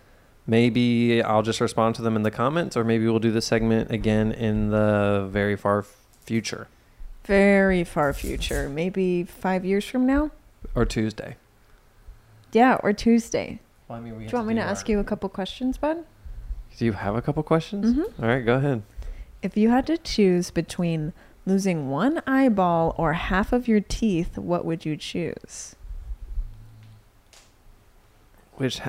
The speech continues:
Speaker 1: what, when we talk half of our teeth
Speaker 2: It will be at random. It won't be bottom or top. It will be at
Speaker 1: Wow.
Speaker 2: random.
Speaker 1: I'm almost picking eye. Am I allowed to get new teeth?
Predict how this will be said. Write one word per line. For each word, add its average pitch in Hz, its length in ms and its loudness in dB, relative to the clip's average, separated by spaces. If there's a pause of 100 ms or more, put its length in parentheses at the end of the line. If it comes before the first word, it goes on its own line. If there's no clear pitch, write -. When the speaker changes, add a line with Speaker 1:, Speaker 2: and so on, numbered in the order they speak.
Speaker 1:
what, 123 360 2
when 127 200 2
we 131 120 4
talk 123 280 2
half 113 320 0
of 113 100 -2
our 110 120 6
teeth 107 240 0
Speaker 2:
It 98 100 2
will 214 160 6
be 208 280 0
at 185 220 0
random. 135 560 -6 (1120)
It 180 140 -6
won't 202 240 -4
be 208 120 0
bottom 170 680 -2
or 127 140 -6
top. - 400 -6
It - 160 -6
will 165 120 -8
be 170 340 -6
at 175 120 2
Speaker 1:
Wow. 196 340 2
Speaker 2:
random. 165 540 -2 (460)
Speaker 1:
I'm 127 200 -8 (180)
almost 127 460 -2
picking 110 400 -4
eye. 147 500 -8 (500)
Am 123 140 2
I 151 100 6
allowed 139 380 6
to 143 80 2
get 123 260 2
new 123 220 4
teeth? 220 460 -4